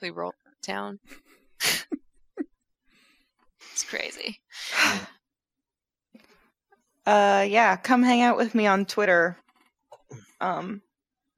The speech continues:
Speaker 2: I might need a minute, <laughs> but come hang out anyway.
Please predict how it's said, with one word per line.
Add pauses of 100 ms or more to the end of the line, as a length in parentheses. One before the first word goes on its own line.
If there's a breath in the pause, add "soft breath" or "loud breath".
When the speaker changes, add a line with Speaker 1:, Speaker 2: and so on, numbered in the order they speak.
Speaker 2:
I
might
need
a
minute, (280)
<laughs>
but (280)
come
hang
out
anyway.